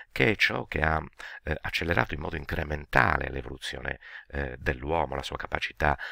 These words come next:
di inventare, di innovare, eh, mh, di, eh, eh, commerciare, eh, è legato alla,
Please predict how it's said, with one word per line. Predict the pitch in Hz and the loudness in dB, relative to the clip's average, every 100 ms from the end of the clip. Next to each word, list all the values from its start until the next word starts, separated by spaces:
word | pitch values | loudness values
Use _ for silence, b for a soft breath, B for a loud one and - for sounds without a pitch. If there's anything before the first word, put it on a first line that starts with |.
| B | B
di | - 78 | -6 -6
inventare, | 73 73 73 82 78 73 69 | -2 -2 0 6 8 8 2
di | 73 | -4
innovare, | 71 73 71 76 76 69 69 B B B | -6 -4 -2 4 4 2 -4 B B B
eh, | - 78 76 | -2 0 0
mh, | - 78 71 | -4 -12 -10
di, | 95 87 85 - | -4 -4 -4 -6
eh, | - 76 - - B B | -6 -6 -8 -12 B B
eh, | 80 - | -6 0
commerciare, | 90 78 76 - - 80 92 - 73 - B B B | 0 2 0 2 2 2 0 0 0 -4 B B B
eh, | - 78 78 | -2 0 0
è | - 113 | 0 0
legato | 131 98 104 - - - | 2 2 2 0 -6 -2
alla, | 110 92 90 | -2 0 -2